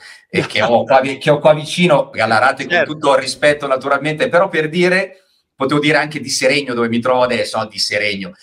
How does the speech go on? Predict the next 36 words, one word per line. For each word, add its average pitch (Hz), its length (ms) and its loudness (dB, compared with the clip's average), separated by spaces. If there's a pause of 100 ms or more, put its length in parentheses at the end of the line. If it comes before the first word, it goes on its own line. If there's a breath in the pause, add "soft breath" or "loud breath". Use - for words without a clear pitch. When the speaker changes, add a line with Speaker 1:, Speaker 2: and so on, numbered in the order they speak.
(160 loud breath)
Speaker 1:
però 214 280 2
per 170 180 -2
dire 220 240 2
che, 139 380 -2
eh, 123 260 -2
era, 131 320 4
era 131 180 0
straordinario 156 720 -2
vedere, 127 720 -2 (220)
eh, 123 440 0 (460)
quel 180 440 2
portato, 120 1040 -2
cioè - 180 -6
se 127 160 -10
tu 175 80 -4
vedi 156 160 0
un 127 140 -4
film 139 240 -4
western, 123 640 -2
al 113 240 -4
di 110 80 -6
là 123 80 0
del 117 120 -2
fatto 127 240 -2
che 110 140 -8
quelli 113 160 -8
di 110 60 -4
Sergio 113 300 -6
Leone 117 320 0
spesso 117 260 -4
sono 117 100 -12
stati 110 240 -8
registrati 117 460 -6
in 117 60 -2
Abruzzo, 120 420 -4
ma 107 260 -4